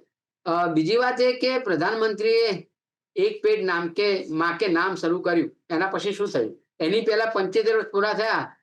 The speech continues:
તો દરેક જિલ્લામાં પંચોતેર તળાવ અને પંચોતેર વડના, અ, વન કરો, એનું શું થયું? એટલે આ બધા મુદ્દાઓ છે. એટલે માત્ર જોડકણા આપવાથી કે સૂત્રો આપવાથી થતું નથી.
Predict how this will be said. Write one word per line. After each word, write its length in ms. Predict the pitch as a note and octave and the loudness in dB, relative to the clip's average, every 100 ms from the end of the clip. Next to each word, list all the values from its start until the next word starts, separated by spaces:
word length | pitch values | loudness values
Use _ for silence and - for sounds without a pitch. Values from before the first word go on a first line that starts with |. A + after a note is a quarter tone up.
| _ | _
તો 100 | A3 | -2
દરેક 400 | F#3+ F#3 A#3 A#3+ | 0 2 2 2
જિલ્લામાં 760 | F3+ G#3 G#3+ A3 A3 A3 G3+ - | 0 0 2 2 2 0 -2 -4
પંચોતેર 440 | F3 F3 G3 G#3 A3 | -4 -2 0 0 0
તળાવ 400 | G#3+ G#3 G#3+ G#3 | 0 0 2 0
અને 100 | G#3 | 0
પંચોતેર 560 | F#3 F#3 G3+ G#3 G#3+ | -2 -2 -2 0 0
વડના, 480 | F3 F#3 F#3 G#3 G#3 G3 - - | 2 0 0 0 0 -2 -8 -4
અ, 40 | D#3+ E3 | 0 0
વન 280 | D3 G3+ | 0 -2
કરો, 420 | G#3+ G#3+ E3 - - | -2 -2 -2 -4 -8
એનું 200 | F3+ G#3+ | -4 -4
શું 180 | G#3+ G#3+ | -2 -2
થયું? 240 | C#3+ G#2+ - _ _ | -2 -4 -8 _ _
એટલે 140 | A3+ C#4+ | -2 0
આ 100 | E4 | 0
બધા 220 | D#4+ E4+ | 0 0
મુદ્દાઓ 420 | D4+ B3 C4 B3 | 0 0 0 0
છે. 120 | F#3+ | 0
એટલે 160 | F#3 B3+ | -4 -4
માત્ર 360 | G#3+ D#3+ E3+ F#3 | -2 -4 -2 0
જોડકણા 460 | E3+ E3+ A3+ B3 | 2 2 2 0
આપવાથી 500 | A#3 A#3 B3 A#3 B3 | 0 0 -2 0 0
કે 80 | A#3+ | 0
સૂત્રો 300 | - G#3 A#3 | 0 0 0
આપવાથી 400 | G#3 - A3 A#3 | 0 -2 -2 -2
થતું 320 | A3+ E3+ G3+ | -2 -4 -2
નથી. 480 | F3 - B3 E4 _ | -4 -4 -6 -8 _